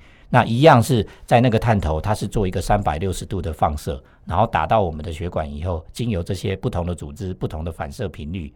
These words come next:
跟波长，我们就可以判断出它在荧幕上就会呈现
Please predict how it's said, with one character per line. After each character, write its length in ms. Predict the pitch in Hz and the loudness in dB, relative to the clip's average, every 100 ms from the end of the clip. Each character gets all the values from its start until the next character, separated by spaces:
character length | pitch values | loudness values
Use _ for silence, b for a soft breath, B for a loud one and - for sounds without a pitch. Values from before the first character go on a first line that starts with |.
| _ | _
跟 180 | - 98 | -10 -8
波 180 | 98 92 | -6 -8
长， 240 | 92 82 - b b b b | -8 -14 -20 b b b b
我 80 | 90 | -8
们 80 | 92 | -6
就 100 | 104 | -4
可 140 | 107 | -4
以 80 | 80 - - | -6 -10 -6
判 160 | 107 87 | -4 -2
断 180 | 92 | -4
出 180 | 82 87 - b b | -4 -8 -10 b b
它 100 | 101 | -4
在 140 | 120 | -2
荧 120 | 95 95 | -4 -4
幕 140 | 101 | -6
上 180 | 104 90 | -4 -4
就 80 | 95 | -4
会 80 | |
呈 240 | 95 - 78 | -6 -10 -12
现 240 | 87 87 | -10 -12